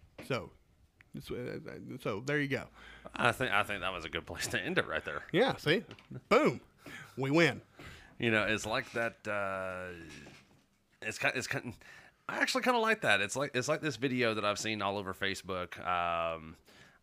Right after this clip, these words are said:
Speaker 2: I'm assuming it's, like, a tech company or something. This guy is interviewing for a position, and, you know, he's sitting at his desk. First applicant walks into his office, and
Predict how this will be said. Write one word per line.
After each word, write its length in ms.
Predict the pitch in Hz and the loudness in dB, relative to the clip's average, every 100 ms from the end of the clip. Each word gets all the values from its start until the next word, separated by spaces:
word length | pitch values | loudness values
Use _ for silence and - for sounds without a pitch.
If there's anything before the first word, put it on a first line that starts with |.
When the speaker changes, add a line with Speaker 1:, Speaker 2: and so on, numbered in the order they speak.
| - | -6
Speaker 2:
I'm 140 | 95 | -4
assuming 400 | 87 107 104 104 | -2 -2 0 -2
it's, 180 | 101 87 | -2 -2
like, 180 | 95 87 | -6 -4
a 240 | 85 76 - | -6 -6 -6
tech 260 | - - - | -2 -2 -2
company 440 | 113 104 101 104 | -2 -2 -2 -2
or 180 | 101 98 | -2 -4
something. 460 | - 98 98 101 98 | -4 -4 -4 -6 -6
This 140 | 87 | -6
guy 280 | 101 92 92 | 0 0 0
is 100 | 87 | -2
interviewing 560 | 92 95 92 92 92 | -4 -4 -4 -4 -6
for 180 | 85 87 | -8 -8
a 60 | 82 | -8
position, 680 | 85 82 92 - 87 87 85 - - - - - _ _ - | -8 -2 -2 -2 -4 -6 -12 -16 -20 -20 -20 -20 _ _ 0
and, 1080 | 104 98 95 95 92 92 90 90 87 85 - - _ _ _ _ _ _ _ _ - | 2 2 2 2 0 -4 -6 -10 -12 -12 -12 -14 _ _ _ _ _ _ _ _ -8
you 100 | 123 | -2
know, 80 | 110 | -2
he's 180 | 90 - | -2 -2
sitting 280 | 123 123 | -2 0
at 80 | 117 | -2
his 140 | 104 85 | -4 -6
desk. 720 | 87 113 110 110 107 - - - _ _ _ _ | -2 2 2 2 0 -4 -8 -12 _ _ _ _
First 400 | - - 123 113 | -8 0 0 2
applicant 480 | 107 110 113 113 104 | 2 2 0 -4 -4
walks 320 | 104 104 101 | 0 0 0
into 260 | 107 98 107 | -6 -4 -4
his 160 | 101 | -2
office, 680 | 95 95 95 98 95 - - - _ _ _ _ - | 0 0 -2 -2 -4 -4 -10 -14 _ _ _ _ 0
and 840 | 92 92 90 90 87 87 87 87 | 2 4 2 -2 -2 -6 -8 -12